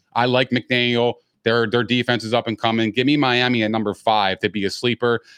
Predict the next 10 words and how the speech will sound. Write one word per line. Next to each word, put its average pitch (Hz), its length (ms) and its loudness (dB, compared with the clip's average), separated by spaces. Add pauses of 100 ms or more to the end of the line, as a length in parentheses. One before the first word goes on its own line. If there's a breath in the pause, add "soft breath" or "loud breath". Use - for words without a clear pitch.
(140 loud breath)
Uh, 107 260 2
six, - 460 -2
I 165 100 2
got 143 160 2
the 120 80 0
Buffalo 123 420 0
Bills. 165 580 0 (400)
Uh, 107 280 2
Josh 117 340 0
Allen, 123 400 0